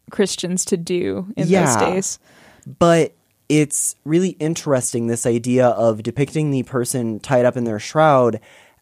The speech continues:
Speaker 2: as a means of not just memento mori, but also remembering the coming of Christ. I remind you I'm Jewish, so, like, I'm not saying this with any connection to these ideas.
Speaker 1: I think,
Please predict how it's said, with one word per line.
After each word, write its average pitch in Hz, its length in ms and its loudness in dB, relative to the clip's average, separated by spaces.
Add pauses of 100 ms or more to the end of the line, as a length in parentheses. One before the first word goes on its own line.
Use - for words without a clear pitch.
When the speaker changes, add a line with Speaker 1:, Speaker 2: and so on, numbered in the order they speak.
Speaker 2:
as 120 220 2
a 120 160 2
means 123 540 -2 (140)
of 107 480 2 (240)
not 120 340 0
just 131 260 -6
memento 117 500 -4
mori, 127 420 0
but 107 240 0
also 113 380 2
remembering 104 680 0
the 104 100 -4
coming 107 340 -4
of 92 160 -8
Christ. - 460 -2
I 117 80 2
remind 117 380 4
you 110 100 0
I'm 98 140 -2
Jewish, 92 540 -4
so, 98 160 -2
like, 92 380 -4
I'm 95 320 -2
not 98 440 -4
saying 92 300 -2
this 92 160 -6
with 98 100 -8
any 90 120 -4
connection 90 500 -6
to 82 60 -4
these 85 220 -4
ideas. 90 580 -4 (920)
Speaker 1:
I 202 120 0
think, 190 360 -2